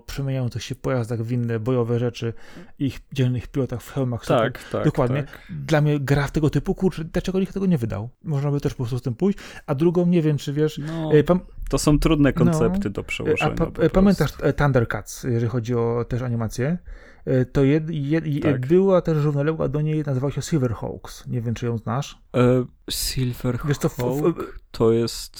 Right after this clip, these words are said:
Speaker 2: superbohater?
Speaker 1: Nie, wiesz co,
Speaker 2: Tak?
Speaker 1: to, to, to była, to była taka sama forma jak Thundercatsów,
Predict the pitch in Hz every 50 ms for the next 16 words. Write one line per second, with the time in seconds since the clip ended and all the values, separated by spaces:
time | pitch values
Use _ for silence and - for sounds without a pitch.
0 | - - - - - 131 - - 131 120 117 117 - - 110 - - 165 160 156
1 | 151 123 110 135 127 - 170 151 - 151 - 175 170 160 - 185 160 165 180 165
2 | - - 143 - 185 170 - 185 170 - - _ - 190 - - 165 - 170 170
3 | 151 - - 175 160 147 135 131 127 127 120 - - 147 147 147 135 139 131 -
4 | - - 208 -